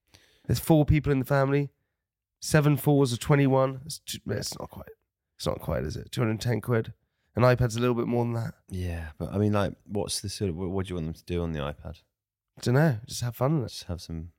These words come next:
Speaker 2: entertainment.
Speaker 1: Have some entertainment, yeah. What is the best Christmas present you ever received? 'Cause I know mine.
Speaker 2: My dad was always quite funny with,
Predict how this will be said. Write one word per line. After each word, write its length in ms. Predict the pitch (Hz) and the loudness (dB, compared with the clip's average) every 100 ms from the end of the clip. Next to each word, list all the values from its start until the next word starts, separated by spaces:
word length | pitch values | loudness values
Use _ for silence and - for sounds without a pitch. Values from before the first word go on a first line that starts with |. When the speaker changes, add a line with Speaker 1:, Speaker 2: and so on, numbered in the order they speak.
| _ | _
Speaker 2:
entertainment. 560 | 80 - - 80 78 67 - | -10 -8 -6 -4 -6 -10 -2
Speaker 1:
Have 160 | 147 | 0
some 120 | 156 | 2
entertainment, 500 | 147 123 - 156 131 131 | 2 0 -4 -2 0 0
yeah. 140 | 110 - - | -2 -6 2
What 120 | 233 | 4
is 80 | 302 | 4
the 80 | |
best 260 | 208 185 147 | 4 4 2
Christmas 300 | - 160 131 | -2 0 2
present 220 | 127 104 | 2 2
you 80 | 107 | 0
ever 80 | 107 | 0
received? 400 | 107 110 - - _ _ _ _ _ _ _ _ _ _ _ | -4 -4 -8 -10 _ _ _ _ _ _ _ _ _ _ _
'Cause 80 | - | 2
I 120 | 123 | 4
know 100 | 127 | 6
mine. 400 | 107 101 82 65 - _ _ _ _ _ _ _ _ - _ - | 4 2 0 -6 -14 _ _ _ _ _ _ _ _ -20 _ 0
Speaker 2:
My 140 | 92 | 0
dad 340 | 90 117 117 | 2 2 2
was 160 | 95 78 | 0 -4
always 240 | 80 73 | -4 -8
quite 300 | - 78 - | -8 -8 -8
funny 260 | - 73 67 | -10 -8 -8
with, 160 | 55 | -10